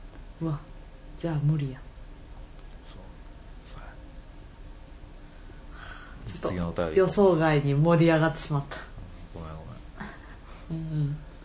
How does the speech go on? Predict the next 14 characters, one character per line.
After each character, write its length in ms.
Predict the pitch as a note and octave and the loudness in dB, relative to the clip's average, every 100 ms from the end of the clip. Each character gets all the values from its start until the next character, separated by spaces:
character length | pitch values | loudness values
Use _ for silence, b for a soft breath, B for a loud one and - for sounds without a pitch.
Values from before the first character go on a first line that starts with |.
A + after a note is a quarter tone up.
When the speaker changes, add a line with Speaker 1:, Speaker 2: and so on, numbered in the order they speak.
| - - - | -16 -12 -2
Speaker 1:
え 360 | F#2 F2+ F2+ F2 | 0 0 0 -2
ー 40 | |
と、 60 | F2 | -2
じ 100 | F#2 | 0
ゃ 60 | F2 | 0
あ、 40 | |
ふ 140 | - F2+ | -2 -8
つ 140 | - | -2
お 120 | G2 | -2
た。 300 | - F#2 E2+ - - | 0 0 0 -6 -10
え 420 | F2 E2 D#2 B2 - | -10 -8 -10 -10 -4
ー、 20 | |
Speaker 2:
は 80 | |
い。 80 | F3+ | -2